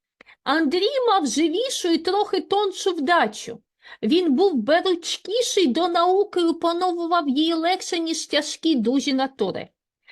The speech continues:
А ще він був меткіший від свого брата. Частіше верховодив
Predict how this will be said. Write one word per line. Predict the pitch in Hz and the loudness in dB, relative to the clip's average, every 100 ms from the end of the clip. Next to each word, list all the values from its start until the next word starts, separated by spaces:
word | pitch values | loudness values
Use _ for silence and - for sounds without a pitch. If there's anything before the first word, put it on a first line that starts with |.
| - - | -16 -2
А | 262 | -2
ще | 269 - | -2 2
він | 480 440 392 339 | 4 6 4 2
був | 320 330 254 | 2 2 2
меткіший | 330 349 - 587 508 - 262 | 0 -2 -8 -10 -6 0 0
від | 240 | 0
свого | 226 262 311 | -2 0 0
брата. | 240 220 180 - 160 - _ _ - - | 0 0 0 -6 -14 -14 _ _ -20 -8
Частіше | - 339 - - 523 - 294 | -2 -2 -4 -6 -4 0 0
верховодив | 285 294 - 311 381 571 554 302 240 196 | 0 -2 -2 -2 0 -2 -2 2 2 0